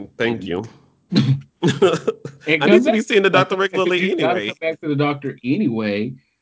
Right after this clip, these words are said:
Speaker 2: to make sure you're getting your regular tests.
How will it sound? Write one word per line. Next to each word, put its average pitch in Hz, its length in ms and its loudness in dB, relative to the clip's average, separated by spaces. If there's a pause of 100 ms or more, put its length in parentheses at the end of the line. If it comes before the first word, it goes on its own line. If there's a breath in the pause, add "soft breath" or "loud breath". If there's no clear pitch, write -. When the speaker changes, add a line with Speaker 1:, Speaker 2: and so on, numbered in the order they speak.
(240)
Speaker 2:
to 120 420 0
make 120 220 0
sure 131 120 -2
you're 117 160 -2
getting 113 260 -2
your 113 160 -2
regular 110 600 -2 (100)
tests. - 640 -8